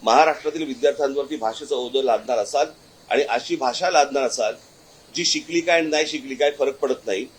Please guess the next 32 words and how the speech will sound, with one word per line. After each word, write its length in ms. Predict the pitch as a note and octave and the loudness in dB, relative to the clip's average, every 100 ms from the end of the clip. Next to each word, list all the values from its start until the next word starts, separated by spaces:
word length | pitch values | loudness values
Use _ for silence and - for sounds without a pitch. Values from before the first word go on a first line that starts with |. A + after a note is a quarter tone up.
| - - - | -20 -20 0
तर 120 | E3+ F3+ | 2 4
मात्र 420 | D3+ D3 D3 C#3+ - B2 | 4 2 0 0 -2 0
माझे 280 | B2+ C3 | 0 0
महाराष्ट्र 420 | B2+ B2+ C3+ C3+ C3 | 0 2 0 0 -2
सैनिक 360 | C#3+ B2+ D3 - - | 0 0 -4 -8 -10
तुमच्याकडे 420 | A#2+ - B2 B2+ | -6 -2 -2 -2
चर्चेला 460 | - A#2+ A2 B2+ B2 | 0 -2 0 -4 -4
येतील. 320 | B2 - F2+ - - - - - - - - - - - - - - - | -4 -8 -16 -20 -20 -20 -20 -20 -20 -20 -20 -20 -20 -20 -20 -20 -20 2
या 160 | D3 G3 | 8 10
विषयात 360 | D#3+ E3+ D#3+ D#3 - - - | 8 4 2 0 -14 -20 -2
जसा 260 | C3+ C3+ E3+ - - - - - | 0 2 0 0 -20 -20 -20 -6
आम्ही 300 | A#2 B2+ F#3+ | 0 2 2
तुमच्याशी 360 | F3 D#3 D#3+ D3+ | 2 -2 -4 -4
संवाद 360 | D3 C3 C3+ | 0 2 2
साध-, 640 | - B2 G#2+ - - A2 G#2 | 0 -2 -2 -10 -14 -10 -8
साधतोय 500 | - B2+ - C3+ C#3+ C#3+ | 0 0 2 2 2 0
तसंच 240 | C#3 E3 D#3 | -4 -2 -2
एक 160 | C3+ | -2
पत्र 280 | B2 B2+ D3+ - - | -4 0 -2 -2 -6
आम्ही 220 | A#2 D3 | -4 -4
सरकारला 440 | C3 A#2 C#3+ C#3 | -4 -2 -2 0
पण 120 | C#3+ | -2
पाठवलं 360 | C#3 B2 A#2 A2 | 0 -2 0 0
आहे. 140 | F2 - - - - - - | -2 -6 -18 -20 -20 -16 -4
हिंदी 260 | C#3 D3+ E3 | -4 -2 0
भाषेच्या 420 | C#3 C#3+ D#3 D#3 | 0 0 -2 -2
एकूणच 440 | C3 D3+ D#3 D#3+ | -2 -2 -4 -4
तिसऱ्या 300 | C#3 - D3 | -10 -2 2
भाषा 240 | B2 G#2 C3+ | 2 0 -6
शिकवली 480 | - C#3 B2+ C3+ C3+ | -6 -12 -4 -4 0
जाणार 200 | A#2+ B2 | 0 0
नाही 320 | A#2+ A2 | -2 -2